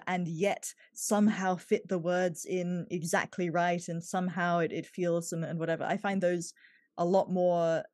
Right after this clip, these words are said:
uh, engaging. And so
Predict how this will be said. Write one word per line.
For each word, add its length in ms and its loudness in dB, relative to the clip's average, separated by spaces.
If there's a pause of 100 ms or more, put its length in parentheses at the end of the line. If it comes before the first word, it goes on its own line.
uh, 220 -4
engaging. 760 -4 (840)
And 600 0 (640)
so 800 2